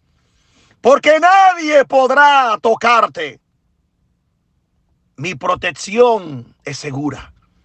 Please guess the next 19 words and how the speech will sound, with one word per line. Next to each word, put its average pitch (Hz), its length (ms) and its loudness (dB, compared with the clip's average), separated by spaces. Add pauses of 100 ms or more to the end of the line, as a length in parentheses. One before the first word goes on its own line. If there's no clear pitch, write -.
(380)
Buenos 254 280 0
días. - 1300 -6 (680)
Hermoso 247 720 2
día. 285 680 -2 (720)
Wow, 135 500 0
jueves. 165 760 -2 (640)
Jueves 285 460 2
de 254 140 0
bendición, 233 840 0
nueve 240 340 2
de 220 120 0
septiembre. 208 960 -2 (1080)
La 180 180 0
paz 214 220 0
del 214 120 -6
Señor 190 300 -4
sea 190 120 0
con 196 120 -6
ustedes. 165 500 -2